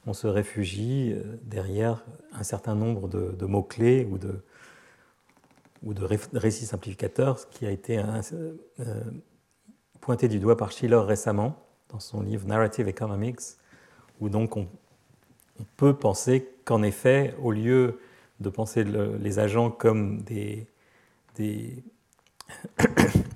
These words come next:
comme des machines qui arrivent à traiter l'information, euh, de façon non biaisée, on est au contraire, euh, à cause de cette complexité du monde, conduit à adopter des, des récits qui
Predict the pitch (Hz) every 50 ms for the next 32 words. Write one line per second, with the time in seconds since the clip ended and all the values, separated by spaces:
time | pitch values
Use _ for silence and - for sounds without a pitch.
0 | - - _ _ _ _ _ _ _ _ - - _ _ _ _ _ _ _ _
1 | _ - _ - - - _ _ _ _ _ _ _ _ _ - - 120 110 107
2 | 104 101 107 117 - - - 156 151 139 120 - - 127 120 110 107 127 127 113
3 | 104 - - 120 - - 113 107 - - 107 101 104 - - - - 117 110 101
4 | 104 113 117 - 139 120 120 - 113 110 110 - 110 104 - - 113 104 104 117
5 | 110 98 98 101 98 90 98 120 139 151 139 - - - - - - _ _ _
6 | _ - 110 107 101 98 98 98 95 98 110 123 110 - 110 101 - - - 117
7 | 123 127 131 120 110 101 104 104 110 113 113 110 - - - 120 107 - - 143
8 | 143 120 101 95 - - - - - 101 - 110 - - - 95 - - 101 92
9 | 95 95 98 110 120 120 107 - _ _ _ _ _ _ _ _ - - 107 104
10 | 92 90 95 107 117 120 127 123 - - 107 98 95 92 98 98 98 101 95 98
11 | 107 _ _ _ _ - 123 117 104 113 107 - - - 123 123 117 101 98 98
12 | 95 92 92 92 95 117 - _ _ _ _ _ _ _ - - - - 104 95
13 | 98 95 92 - - - 120 120 123 117 - - - - 107 104 98